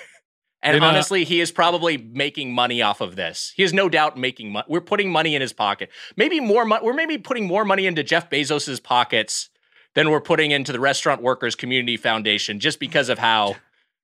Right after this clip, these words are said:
Speaker 1: this shit is <laughs> monetized.
Speaker 2: Dear Lord.
Speaker 1: Perverse! What a perverse economy we have.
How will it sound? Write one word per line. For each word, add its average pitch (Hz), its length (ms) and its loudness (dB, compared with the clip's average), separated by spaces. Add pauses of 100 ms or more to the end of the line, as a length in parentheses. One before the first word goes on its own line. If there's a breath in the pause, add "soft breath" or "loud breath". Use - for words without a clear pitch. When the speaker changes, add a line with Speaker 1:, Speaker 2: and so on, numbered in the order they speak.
(180)
Speaker 1:
this 143 160 -2
shit 147 180 0
is 120 100 -4
<laughs> - 0 -
monetized. 120 840 0 (400)
Speaker 2:
Dear 180 240 4
Lord. 127 380 2
Speaker 1:
Perverse! 135 500 2
What 254 160 0
a 285 40 2
perverse 175 520 -2
economy 117 480 -4
we 85 100 -10
have. 80 300 -8